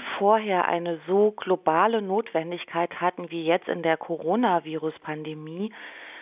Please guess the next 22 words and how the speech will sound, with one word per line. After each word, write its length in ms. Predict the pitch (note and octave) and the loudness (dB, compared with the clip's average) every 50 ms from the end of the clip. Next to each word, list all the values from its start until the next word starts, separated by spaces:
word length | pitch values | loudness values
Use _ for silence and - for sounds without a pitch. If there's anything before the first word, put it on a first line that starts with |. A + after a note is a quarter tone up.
| - _ - | -12 _ 2
ähm, 280 | - F3+ F3 E3+ E3+ - | 4 4 4 4 2 2
ist 240 | - F3 - - - | -2 -2 0 0 0
einfach 340 | - E3+ E3+ - F#3+ F#3 F#3 | 2 2 2 2 2 2 2
eine 240 | F#3 F3+ F3+ F3+ E3+ | 2 0 0 0 0
dezentrale 720 | - F#3+ G3 - - G3 F3+ F3 - - E3 E3+ E3 E3+ | 2 2 2 2 2 0 0 2 2 2 2 2 2 0
Produktion 560 | - - F3+ F3 E3 D#3 - - E3 E3+ E3 | 0 -2 -2 -2 -2 -4 -6 -6 -6 -4 -2
absolut 520 | - E3 - - - E3+ E3 D#3 D#3+ - - | 0 -2 -2 -2 -6 -8 -6 -6 -8 -8 -8
notwendig. 680 | D3 C#3+ D3 - - - - C3+ C#3 C#3+ C#3+ C#3+ - | -8 -8 -8 -8 -10 -10 -10 -10 -8 -8 -8 -6 -4
Und 140 | - D3+ - | -4 0 2
dafür 320 | D3 D3+ E3 - - A3+ A3 | 4 4 4 2 0 -2 0
muss 240 | G#3 F3+ F#3 - - | 2 0 0 0 0
man 160 | G3+ G3+ - | -2 -2 0
einfach 240 | - D3+ E3+ F3 F3 | 0 0 0 0 2
das 160 | - E3+ D#3+ - | 2 0 0 0
Rezept 440 | - F#3 - - G#3+ B3+ - - - | -2 -4 -2 2 2 2 2 0 -6
kennen, 340 | - - C#3 C3 C3 C#3 - | -10 -8 -8 -8 -8 -8 -8
um 80 | - D3 | -8 -8
es 160 | - - - | -6 -2 0
mal 140 | D3+ C#3+ C#3 | 0 2 2
ganz 220 | D3+ D#3 F3 - | 2 0 0 0
einfach 420 | - - D3+ D#3+ - - F3 D#3+ D3 | -2 0 0 0 2 2 0 2 2
auszudrücken. 1040 | - D3+ E3 G#3 - - - - - - - - - D3+ D3 _ - E3 F3 F#3 | 2 2 2 0 -2 -6 -16 -14 -14 -14 -12 -8 -8 -8 -8 _ -8 -8 -8 -8